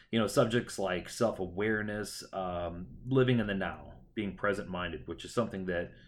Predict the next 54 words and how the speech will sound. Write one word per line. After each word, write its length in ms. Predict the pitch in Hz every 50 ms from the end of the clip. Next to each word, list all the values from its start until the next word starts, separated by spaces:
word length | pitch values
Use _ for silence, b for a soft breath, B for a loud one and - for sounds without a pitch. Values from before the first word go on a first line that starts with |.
| B B B B B _
you 100 | - 95
know, 80 | 98 95
we 100 | 90 92
all 140 | 95 90 90
kind 200 | - - 95 87
of 60 | 85
struggle 380 | - - - 104 101 95 92 82
with, 180 | 80 78 73 - - - - - -
and 160 | 92 90 87
I 80 | 85
think 220 | 82 - 101 95 -
is 140 | 90 82 82
really 320 | 85 98 107 101 98 92
important 340 | 85 - - 95 90 90 90
and 100 | 87 87
gets 220 | 95 107 101 -
lost 320 | - 104 104 95 90 - -
a 60 | 87
lot 180 | 85 82 -
in 80 | 82 95
modern-day 460 | 92 82 82 80 80 80 80 82 85
society 440 | 80 - - - 92 90 90 85 80
today. 360 | 71 - 73 73 73 73 B B B B B B B _ -
Um, 520 | 98 95 95 95 92 95 95 95 95 - - - - - - - _ _ _ _ _ _ -
we 120 | - 117 120
also 200 | 110 110 - -
talked 220 | - 104 98 -
about 400 | 107 101 95 95 92 92 - -
meditation, 800 | - 110 107 101 101 95 - - 104 107 101 - 127 123 135 131 B B B B B B -
which 280 | 98 92 - - - -
I 120 | 110 120
know 120 | 127 120 110
nothing 380 | 107 107 110 113 - 120 107
about, 420 | 98 90 95 92 95 113 113 - -
but 80 | 107
it 80 | 104 92
was 160 | 90 87 -
really 240 | 92 104 101 98 98
fascinating 540 | 92 - 87 90 90 87 - - 98 92 90
to 80 | 85
hear 180 | 73 95 95 87
her 160 | 82 95 92
describe 440 | 90 - - - - 87 90 98 98
it 40 | 107
and 80 | -
how 100 | - 123
much 220 | 123 127 120 - -
it 80 | 101
helps 320 | - - - 117 - - -
with 120 | 95 -
that 200 | 101 95 92 -
self-awareness 800 | - - 95 92 - 98 92 95 92 92 95 95 95 95 95 -
and 220 | - 98 95 90 87
that, 300 | 82 80 80 80 -